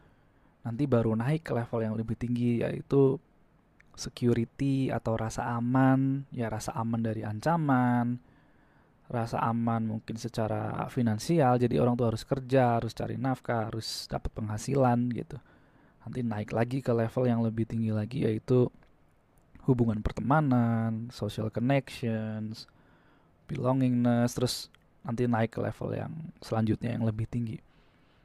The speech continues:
Tapi, eh, uniknya ya, menariknya, jarang banget kita dengar tuh ada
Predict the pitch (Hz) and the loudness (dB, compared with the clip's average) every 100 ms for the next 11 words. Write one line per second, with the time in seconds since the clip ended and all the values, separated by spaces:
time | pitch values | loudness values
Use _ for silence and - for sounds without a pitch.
0 | _ 147 - 220 226 _ - 143 139 156 | _ -2 2 2 2 _ 0 2 4 4
1 | 196 - 226 110 120 135 131 123 120 - | 4 2 2 0 -2 -4 0 0 -2 -6
2 | 135 202 - _ _ _ _ _ _ - | -4 -4 -6 _ _ _ _ _ _ -4
3 | 127 127 123 147 208 202 - 135 139 151 | 2 4 4 2 0 -2 0 2 2 0
4 | 120 120 120 113 | 2 2 4 4